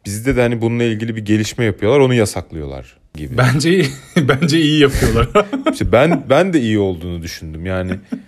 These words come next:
Speaker 1: yani bu gelişmelerin hep önü bizde bir şekilde işte elektrikli araba çıkıyor, işte bütün ülkeler onlar için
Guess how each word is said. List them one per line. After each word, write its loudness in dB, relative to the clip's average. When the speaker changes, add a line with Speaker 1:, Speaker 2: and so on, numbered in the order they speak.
Speaker 1:
yani -8
bu -6
gelişmelerin 0
hep -2
önü 0
bizde -4
bir -12
şekilde -6
işte -10
elektrikli -2
araba 2
çıkıyor, -6
işte -8
bütün -8
ülkeler 0
onlar -4
için -10